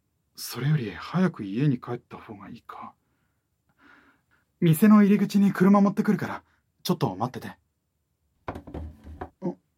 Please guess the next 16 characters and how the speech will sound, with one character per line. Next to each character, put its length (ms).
大 320
丈 140
夫 100
だ 140
よ。 180
す 200
ぐ 160
戻 240
っ 40
て 120
く 100
る 60
か 80
ら。 160
違 40
う？ 260